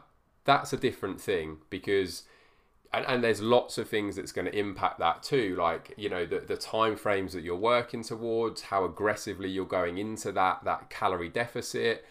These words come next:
Lots of things will factor into that. But if you're someone who just wants to do things fairly slow and steadily,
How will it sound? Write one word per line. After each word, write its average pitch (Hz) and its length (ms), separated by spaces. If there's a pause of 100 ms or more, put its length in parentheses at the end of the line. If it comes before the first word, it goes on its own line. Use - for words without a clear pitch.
(300)
Lots 135 280
of 127 80
things 120 260
will 98 80
factor - 400
into 101 400
that. 80 240
But 95 120
if 92 120
you're 139 180
someone 120 380
who 101 80
just 98 240
wants 98 220
to 98 100
do 95 220
things 90 320
fairly 120 400
slow 117 320
and 113 120
steadily, 95 720